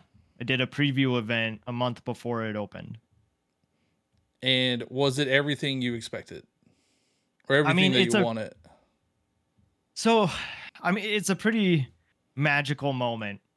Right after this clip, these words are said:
Speaker 1: because you finally get to be in the world that you have always been playing and maybe dreamed of actually one day being a theme park or,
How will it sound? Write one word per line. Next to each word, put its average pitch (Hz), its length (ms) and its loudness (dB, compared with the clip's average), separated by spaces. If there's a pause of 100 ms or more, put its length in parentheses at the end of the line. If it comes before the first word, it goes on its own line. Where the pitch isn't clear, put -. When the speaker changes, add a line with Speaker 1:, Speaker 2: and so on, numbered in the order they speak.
(120)
Speaker 1:
because 120 880 -2 (300)
you 135 500 2
finally 151 720 2
get 127 260 -2
to 117 260 -4 (680)
be 151 300 2
in 143 260 -2
the 135 100 0
world 117 460 -2
that 110 100 -6
you 113 160 -6
have 110 140 -10
always 127 420 -2
been 117 200 -6
playing 110 560 -6
and 104 160 -8
maybe 123 260 -2
dreamed 120 640 -4
of 110 320 -4 (520)
actually 123 540 0
one 123 280 -2
day 117 240 -2
being 131 500 0
a 113 80 -4
theme 117 320 -8
park 107 380 -4
or, 107 240 -4